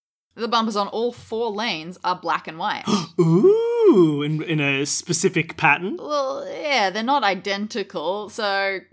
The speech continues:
Speaker 1: the, on lane one, the left bumper is black and the right one is white. Then lane two, they're both white.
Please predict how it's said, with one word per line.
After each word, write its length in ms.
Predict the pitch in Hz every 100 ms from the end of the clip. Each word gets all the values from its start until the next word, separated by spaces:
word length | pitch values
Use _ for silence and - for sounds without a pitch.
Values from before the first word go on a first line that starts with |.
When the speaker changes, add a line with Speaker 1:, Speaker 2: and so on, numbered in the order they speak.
| 160 175 -
Speaker 1:
the, 420 | 208 202 196 190
on 160 | 220 220
lane 300 | 202 185 185
one, 500 | 208 147 180 220 - -
the 100 | 208
left 240 | 190 -
bumper 300 | 190 190 190
is 140 | 170
black 420 | - 190 170 190 190
and 100 | 170
the 80 |
right 220 | 165 170 139
one 160 | 170
is 140 | - 165
white. 500 | 170 127 175 - - _ _ _ _ _ _ _ _
Then 360 | - 180 175 175
lane 320 | - 185 165 170
two, 480 | - 202 170 180 185
they're 100 | 160
both 240 | 165 165
white. 340 | 170 147 208